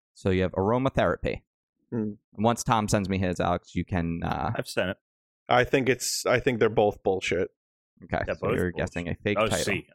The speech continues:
Speaker 3: Okay, gotcha.
Speaker 1: So you're going fake title. All right. <clears throat> Uh, second title:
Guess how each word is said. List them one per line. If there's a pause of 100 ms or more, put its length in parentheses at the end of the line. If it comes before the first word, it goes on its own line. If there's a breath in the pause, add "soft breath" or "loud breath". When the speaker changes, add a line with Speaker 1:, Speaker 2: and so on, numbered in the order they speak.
Speaker 3:
Okay, (200)
gotcha. (400)
Speaker 1:
So
you're
going
fake
title. (220)
All
right.
<clears throat> (880)
Uh,
second
title: